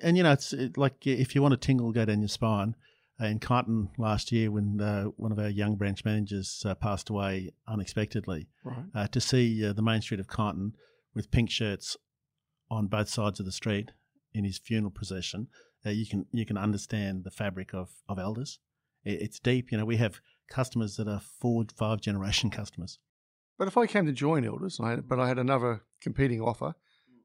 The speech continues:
Speaker 2: and I made a few phone calls and someone said, "No, no, don't be silly. If you go over to Elders, that, that company's really going to look after you." What is it about the organisation? What is it about the D N A?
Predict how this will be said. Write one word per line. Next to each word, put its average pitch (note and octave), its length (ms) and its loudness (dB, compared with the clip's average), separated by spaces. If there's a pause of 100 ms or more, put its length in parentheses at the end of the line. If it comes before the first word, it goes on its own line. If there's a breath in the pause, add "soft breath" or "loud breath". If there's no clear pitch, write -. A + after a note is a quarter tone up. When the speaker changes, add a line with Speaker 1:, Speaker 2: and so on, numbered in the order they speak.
Speaker 2:
and B2 80 -2
I B2 40 4
made B2 180 4
a A#2 40 0
few C3+ 200 -2
phone B2 260 0
calls A#2 260 -4
and G#2+ 100 -6
someone A2+ 220 -4
said, A#2 160 -4
"No, A#2 160 0
no, G#2+ 120 -2
don't A2+ 220 -2
be A#2+ 40 -6
silly. B2 340 -6 (580)
If - 80 -18
you B2+ 80 -6
go C3 180 4
over A#2 140 0
to A#2+ 180 -2
Elders, G#2+ 280 -4
that, A#2+ 240 -4
that B2+ 280 -4
company's A2 380 -4
really A#2+ 180 -2
going A2 160 -4
to G#2+ 80 -8
look G#2+ 160 -12
after - 320 -6
you." - 120 -12 (1080)
What G3 280 0
is D3+ 120 0
it C#3 100 2
about B2+ 280 2
the B2+ 120 0
organisation? A2+ 640 -2
What D3+ 100 -2
is A#2+ 140 -4
it - 20 -8
about A#2 240 -2
the A#2+ 80 -8
D A2+ 240 -4
N A2+ 60 -2
A? A2+ 220 -4